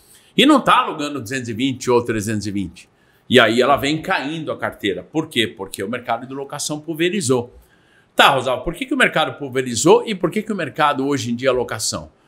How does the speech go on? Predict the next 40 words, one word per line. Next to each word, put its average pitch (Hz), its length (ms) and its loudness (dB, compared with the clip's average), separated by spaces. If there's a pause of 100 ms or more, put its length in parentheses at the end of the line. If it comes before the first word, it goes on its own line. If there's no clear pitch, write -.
(400)
Porque 113 180 4
nós 151 160 4
passamos 131 480 0
por 123 160 -6
uma 110 200 -2
fase 127 540 0 (360)
onde 135 340 4
o 160 60 6
jovem 131 460 2
não 156 160 0
queria 147 380 2
mais, 127 560 -2 (300)
é, 120 120 -2
comprar 147 360 2
um 175 60 -2
carro, 139 380 -2
ele 87 100 -10
queria 104 260 0
andar 127 160 2
de 143 100 2
Uber. 107 360 4 (480)
Nós 110 180 6
passamos 139 460 0
por 135 160 -4
uma 117 180 2
fase 131 460 2
que - 120 -8
o 110 60 0
jovem 120 300 0
não 139 120 -4
queria 139 280 -6
mais 131 240 -6
comprar 135 480 -4
o 156 100 -2
imóvel, 135 460 0
ele 87 100 -12
queria 101 280 -2
alugar 135 360 2
o 120 40 -6
imóvel. 87 400 -10